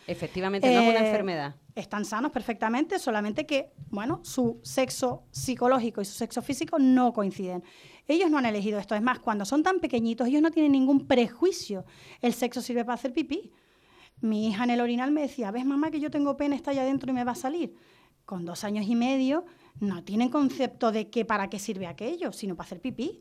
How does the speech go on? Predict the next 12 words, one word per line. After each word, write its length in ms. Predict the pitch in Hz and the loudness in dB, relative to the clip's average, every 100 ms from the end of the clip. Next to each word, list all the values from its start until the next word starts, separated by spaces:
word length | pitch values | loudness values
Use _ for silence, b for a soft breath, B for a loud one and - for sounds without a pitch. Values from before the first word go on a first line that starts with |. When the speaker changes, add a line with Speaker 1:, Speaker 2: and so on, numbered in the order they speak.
| b | b
Speaker 1:
Claro. 240 | - 151 120 | -8 -6 -4
Speaker 2:
Entonces 200 | 214 190 | -4 2
no 80 | 240 | 6
hay 60 | |
ninguna 340 | 302 311 370 359 | 8 8 6 4
maldad, 440 | 247 208 285 320 | 4 2 2 4
ellos 200 | 226 220 | 2 2
hablan 260 | 240 277 330 | 2 2 2
con 160 | 320 277 | 4 2
la 100 | 240 | 2
naturalidad 800 | 233 233 226 226 220 214 302 359 b b b | 2 0 0 2 2 0 -2 -4 b b b
que 320 | - 233 226 | 0 0 0